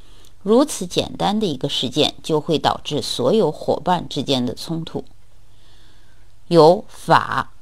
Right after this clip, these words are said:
俄、英组成的三国协约集团，加上比利时的参与，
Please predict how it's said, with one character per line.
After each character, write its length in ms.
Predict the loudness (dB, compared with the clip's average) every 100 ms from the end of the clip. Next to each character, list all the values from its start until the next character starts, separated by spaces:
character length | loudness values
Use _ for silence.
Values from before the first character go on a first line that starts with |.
| -6
俄、 420 | 0 4 4 4 0 -6
英 320 | 4 6 6 2 -4
组 200 | -2 0
成 240 | 0 0
的 120 | 0
三 360 | 0 2 4 4
国 160 | 4
协 280 | 2 2 0
约 200 | 4 4
集 200 | 4 -2
团， 240 | -8 -10 -10 -14 -16 -16 -16 -16 -8
加 220 | 6 8
上 320 | 8 4 2 -2
比 140 | -2
利 160 | 0 2
时 240 | 0 -2
的 80 | -4
参 340 | -4 -2 -2 0
与， 160 | -2